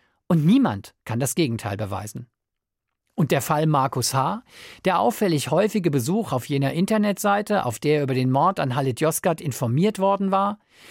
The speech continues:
die Bekanntschaft mit einem Freund Halit Yozgats,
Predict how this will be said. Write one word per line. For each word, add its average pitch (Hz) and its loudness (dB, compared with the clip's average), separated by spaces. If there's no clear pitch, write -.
die 175 4
Bekanntschaft 190 0
mit 117 -6
einem 123 -2
Freund 180 0
Halit 131 -2
Yozgats, 202 -2